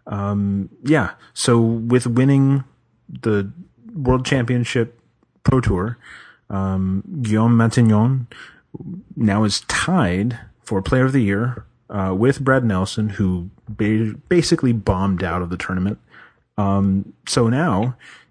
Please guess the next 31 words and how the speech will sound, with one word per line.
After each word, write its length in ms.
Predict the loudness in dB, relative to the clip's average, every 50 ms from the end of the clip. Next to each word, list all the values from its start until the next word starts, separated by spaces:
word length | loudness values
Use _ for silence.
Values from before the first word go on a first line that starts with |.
| _ -16
they 160 | -8 -2 -2 0
have 200 | 0 0 0 0
a, 400 | 0 0 0 0 -2 -4 -4 -6
uh, 360 | -8 -6 -6 -6 -6 -6 -8 -10 -12 -18 -20 -20 -16 -8
sort 160 | -4 -2 -2
of 100 | 0 0 -2
a 120 | -4 -4 -4 -6 -8 -8 _ _ _ _ _ 2
playoff 520 | 4 4 4 4 2 0 0 -2 -4 -4
that 140 | -6 -6 -4
happens 560 | -2 -4 -4 -2 -2 -2 0 0 -2 -4 -6 -14 -18 -20 -20 -20 -20 _ _ _ _ _ _ _ _ 0
in 220 | 2 4 4 4 4
Paris 500 | 4 2 2 0 -2 -4 -6 -10 -14 -18 -20 -20 _
for 320 | -16 -8 -2 0 0 0
the 60 | 0
Pro 220 | -2 -2 -2 -2 -2
Tour 200 | -2 -2 -2 -2
there 380 | 0 2 2 2 0 -2 -4 -8 -12 _ _ _ _ _ _ _ _ -2
on 120 | 0 0 2
Valentine's 460 | 2 2 0 0 0 0 0 0 0
Day 120 | 0 0 0
weekend, 640 | 0 0 0 0 0 0 0 0 -2 -4 -6 -6
when 140 | -6 -4 -2
there's 180 | -4 -4 -2 0
also 320 | 0 0 0 0 0 0
a 40 | 2
Grand 300 | 2 0 0 0 0 2
Prix. 420 | 2 2 2 2 0 -2 -4 -6 -8 -12 -20 -20 -20 -20 -20 _ _ _ _ _ _ _ _ _ _ _
Um, 480 | -8 -6 -6 -6 -6 -6 -6 -8 -8 -10 -14 _ 0
basically, 480 | 2 2 2 2 0 -2 0 2 2
it's 240 | 2 2 0 -2 -4
a 200 | -2 -2 -2 -4